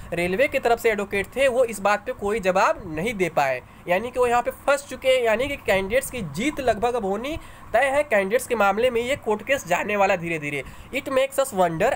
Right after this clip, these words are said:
as to how lakhs of forms were examined and evaluated after considerable time lapse, which makes the whole computer based form scrutiny process a bit unclear, which therefore requires further detailed examination।" तो court तरफ से कहा गया, बहुत ही आश्चर्य की बात है,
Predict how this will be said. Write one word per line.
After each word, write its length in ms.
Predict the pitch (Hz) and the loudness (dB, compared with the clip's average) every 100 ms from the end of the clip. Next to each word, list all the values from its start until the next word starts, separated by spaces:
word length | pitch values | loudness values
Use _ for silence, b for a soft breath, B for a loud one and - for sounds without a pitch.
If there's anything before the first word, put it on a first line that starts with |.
| 190 | 0
as 180 | 226 | -2
to 140 | - 285 | -4 -2
how 160 | 175 180 | 2 2
lakhs 260 | 262 247 254 | 2 -2 -2
of 160 | 240 | 0
forms 240 | 202 202 202 | 2 2 2
were 160 | 185 226 | 0 0
examined 500 | 165 165 160 202 311 B B | 0 0 0 0 -4 B B
and 160 | 226 262 | -4 -2
evaluated 420 | 247 208 196 262 196 | -2 -2 -2 -2 0
after 320 | 180 - 285 - | 0 2 0 2
considerable 460 | 214 185 185 269 277 | -2 -2 -2 0 2
time 220 | 202 220 | 0 2
lapse, 240 | 196 240 165 | -2 -2 -4
which 160 | 226 185 | -4 0
makes 280 | 240 - | -2 0
the 140 | 220 285 B B - | 0 0 B B 0
whole 180 | 233 311 | 0 2
computer 280 | 254 220 240 | -4 -2 -2
based 240 | 220 226 | -2 0
form 160 | 220 247 | 0 0
scrutiny 560 | 220 202 196 208 196 262 | -4 -6 -4 -4 -2 2
process 400 | 220 196 180 - | 2 2 0 -2
a 60 | 175 | -2
bit 180 | 220 - | -6 -2
unclear, 480 | 196 185 185 214 311 - B B 160 | -2 -2 -2 2 0 -2 B B -4
which 220 | 180 311 - - | -4 -4 -8 -2
therefore 440 | 180 196 190 262 294 | 2 2 2 2 2
requires 500 | 240 - 185 262 - - | -2 0 0 0 -2 2
further 320 | 165 170 226 | 2 4 0
detailed 260 | 170 190 160 | -2 -4 -4
examination।" 720 | 147 143 143 143 - 220 160 B B | 0 0 0 -4 2 2 0 B B
तो 60 | 185 | -6
court 220 | - 233 | 0 0
तरफ 120 | 254 | 0
से 80 | 254 | -2
कहा 300 | - 196 202 | 0 2 2
गया, 160 | 240 285 | 0 0
बहुत 240 | 220 285 | 0 2
ही 40 | |
आश्चर्य 380 | 247 196 - 311 | 2 2 0 0
की 120 | 311 | 0
बात 240 | 220 190 | 0 2
है, 60 | 185 | 2